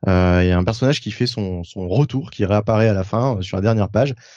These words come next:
Euh, je sais pas ce qu'ils ont en ce moment avec ce personnage, mais bon, euh, moi, il m'a jamais envoyé, euh, beaucoup de rêves. Euh, et, euh, voilà. Et c'est surtout que, euh, ça s'arrête, euh, abruptement,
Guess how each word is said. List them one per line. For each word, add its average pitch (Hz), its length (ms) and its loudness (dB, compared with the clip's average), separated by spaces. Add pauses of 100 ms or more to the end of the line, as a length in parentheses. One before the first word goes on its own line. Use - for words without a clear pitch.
(440)
Euh, 92 320 4
je 90 100 -4
sais - 160 -4
pas 175 120 0
ce - 60 -6
qu'ils 156 260 -4
ont 170 100 0
en 156 60 0
ce - 100 -16
moment 139 240 0
avec 127 140 -4
ce 120 100 -8
personnage, 117 580 -2
mais 101 420 -4
bon, 92 420 -8
euh, 90 80 -6
moi, 104 120 0
il 107 60 0
m'a 98 80 2
jamais 107 320 2
envoyé, 104 440 4
euh, 95 100 0
beaucoup 95 220 -2
de 104 40 -2
rêves. 123 300 2 (600)
Euh, 113 840 2
et, 143 280 2
euh, 117 360 2
voilà. 110 320 0 (220)
Et 131 260 2
c'est 175 100 2
surtout 175 300 -4
que, 190 100 0
euh, 147 360 0 (100)
ça - 180 -4
s'arrête, 202 340 -2
euh, 131 320 2
abruptement, 170 840 -2